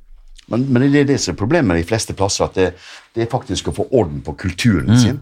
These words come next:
Speaker 1: Og det sier at hver enkelt individ setter seg preg på en kultur, og da er vi avhengig av at, eh, vi har de rette individene inn, inn i det rommet.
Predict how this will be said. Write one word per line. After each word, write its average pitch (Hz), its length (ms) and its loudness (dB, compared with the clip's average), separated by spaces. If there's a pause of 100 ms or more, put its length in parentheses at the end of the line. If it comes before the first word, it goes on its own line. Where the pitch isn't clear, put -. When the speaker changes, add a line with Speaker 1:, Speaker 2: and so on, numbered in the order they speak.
Speaker 1:
Og - 100 -8
det - 60 -2
sier 113 180 0
at 95 80 -4
hver 101 520 0
enkelt 92 580 -4
individ 98 560 0 (240)
setter - 340 -2
seg - 200 -2
preg 87 260 0
på 78 80 -4
en 73 80 -6
kultur, 123 480 -4 (560)
og 98 100 2
da 117 80 6
er 95 80 4
vi 101 80 2
avhengig 98 420 2
av 82 120 -4
at, - 80 -12
eh, 80 260 2
vi 82 100 -4
har 82 140 2
de 85 80 2
rette 90 240 -2
individene 73 500 0
inn, 73 100 -4
inn 80 220 -4
i 69 60 -2
det 69 160 0
rommet. 67 300 -6